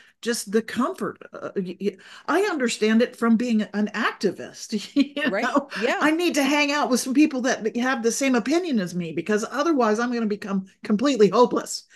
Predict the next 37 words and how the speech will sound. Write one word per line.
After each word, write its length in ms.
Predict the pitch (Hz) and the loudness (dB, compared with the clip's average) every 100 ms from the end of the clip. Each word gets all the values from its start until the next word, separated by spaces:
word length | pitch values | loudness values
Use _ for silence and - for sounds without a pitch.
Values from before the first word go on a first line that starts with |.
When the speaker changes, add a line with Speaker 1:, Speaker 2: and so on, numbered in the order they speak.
| - | -4
Speaker 1:
you 100 | 202 | 2
know? 180 | 190 190 | 4 4
Speaker 2:
Right. 300 | 220 370 - | 2 0 -4
No, 240 | 220 262 233 | -4 -4 -2
I, 220 | 202 214 - | -4 -4 -4
I 80 | 214 | -4
think 180 | 233 220 | -4 -8
that, 120 | 196 | -6
that, 240 | 202 190 - | -4 -4 -6
I 120 | 190 | -8
think 220 | 196 202 | -8 -12
that 120 | 196 | -8
that's 220 | 190 175 - | -8 -8 -8
absolutely 560 | 170 - 185 135 165 | -10 -8 -12 -12 -12
true. 380 | 151 185 170 160 | -12 -10 -8 -8
And 200 | 156 160 | -10 -12
I, 400 | 151 147 143 151 _ _ _ | -12 -12 -14 -16 _ _ _
you 160 | - 190 | -10 -6
know, 360 | 170 156 156 - | -6 -6 -8 -8
I, 320 | 165 170 156 - - | -6 -4 -6 -10 -8
I, 480 | 180 175 170 170 143 - _ _ _ _ _ _ _ _ | -4 -2 -4 -8 -12 -18 _ _ _ _ _ _ _ _
I 80 | 202 | -4
think 160 | 226 220 | -2 -2
it's 120 | 208 | -2
important 520 | 185 - 202 - 190 | -6 -6 -6 -6 -6
that 160 | 170 170 | -4 -4
we 160 | 175 | -6
understand, 1120 | - 175 175 165 - - 170 165 165 160 160 160 | -6 -6 -6 -8 -10 -12 -6 -4 -4 -8 -12 -10
you 100 | 165 | -8
know, 440 | 156 156 156 151 _ _ | -8 -8 -8 -10 _ _
not 240 | 175 185 - | -4 -4 -2
every 340 | 180 175 185 | -4 -2 -6
space 460 | 185 - 175 170 170 | -6 -4 -2 -2 -6
has 320 | - 160 170 | -8 -10 -10
to 100 | 170 | -12
be 160 | 156 160 | -10 -10
f-, 140 | 151 | -12